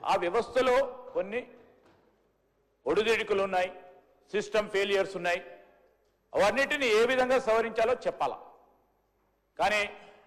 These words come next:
ఈరోజు వారు ఏం చెప్తా ఉన్నారు, ఒక సందర్భంలో చెప్పిండ్రు సెంట్రల్ గవర్నమెంట్కి సంబంధించిన నిధులు మనకు తక్కువగా వస్తున్నాయని. ఈ సార్, ఆ పాలసీ ప్రతి రాష్ట్రానికి సంబంధించి ప్రోరేటా ప్రకారం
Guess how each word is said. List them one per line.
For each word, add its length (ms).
ఈరోజు 280
వారు 200
ఏం 160
చెప్తా 280
ఉన్నారు, 280
ఒక 140
సందర్భంలో 560
చెప్పిండ్రు 400
సెంట్రల్ 320
గవర్నమెంట్కి 560
సంబంధించిన 600
నిధులు 320
మనకు 340
తక్కువగా 340
వస్తున్నాయని. 600
ఈ 20
సార్, 400
ఆ 80
పాలసీ 640
ప్రతి 320
రాష్ట్రానికి 720
సంబంధించి 680
ప్రోరేటా 520
ప్రకారం 480